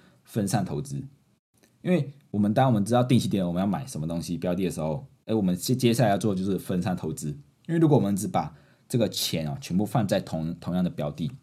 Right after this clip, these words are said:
啊，这是叫什么？呃，不要把鸡蛋放在同一个篮子里啊，因为如果你把所有的标的都买在同一个，呃，所有的钱都来买同一个标的的话，如果万一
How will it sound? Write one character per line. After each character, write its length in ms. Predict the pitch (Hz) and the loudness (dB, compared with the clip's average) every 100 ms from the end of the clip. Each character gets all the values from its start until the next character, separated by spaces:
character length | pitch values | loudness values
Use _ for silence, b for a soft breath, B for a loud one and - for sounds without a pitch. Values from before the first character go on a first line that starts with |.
| _ - | _ -16
啊， 140 | 76 | -12
这 120 | 80 | -8
是 80 | 104 | -4
叫 140 | 101 92 | 0 -2
什 60 | |
么？ 120 | 76 - B B B B | -2 -8 B B B B
呃， 260 | 82 78 64 | -6 -6 -4
不 120 | - | 4
要 100 | 107 | 6
把 220 | 127 87 - | 6 4 0
鸡 160 | 110 | -2
蛋 180 | 104 98 | 0 0
放 160 | 87 107 | 0 0
在 140 | 98 | 0
同 160 | - 78 | -2 -4
一 40 | |
个 80 | 82 | -2
篮 200 | 80 76 | -2 -4
子 100 | 82 | -4
里 220 | 76 62 - _ _ _ _ | -6 -8 -14 _ _ _ _
啊， 120 | 78 | -6
因 80 | 90 | 0
为 120 | 113 | 2
如 120 | 117 127 | 6 6
果 100 | 131 | 6
你 60 | |
把 280 | 104 90 - _ _ _ | 6 2 -2 _ _ _
所 240 | - 104 120 | -2 4 4
有 60 | |
的 100 | 101 | 4
标 200 | 87 101 | 2 2
的 140 | 95 101 | 2 2
都 80 | |
买 220 | 101 90 80 | 2 0 0
在 120 | 92 | -2
同 240 | - 85 | -2 -2
一 40 | 87 | 0
个， 280 | 90 82 - | 0 -2 0
呃， 100 | 123 | 2
所 160 | 127 | 4
有 60 | 139 | 4
的 100 | 123 | 4
钱 320 | 123 95 87 | 2 -2 -2
都 120 | 87 | 0
来 140 | 95 90 | 0 0
买 220 | 95 76 | -2 -4
同 220 | - 90 | -6 -4
一 20 | |
个 60 | 98 | -2
标 180 | 101 92 | 0 0
的 100 | 98 | 0
的 60 | |
话， 220 | 95 87 B B B | 0 -2 B B B
如 160 | 117 156 | 4 6
果 140 | 160 | 6
万 340 | 113 143 156 131 | 6 6 6 8
一 240 | 127 123 | 8 6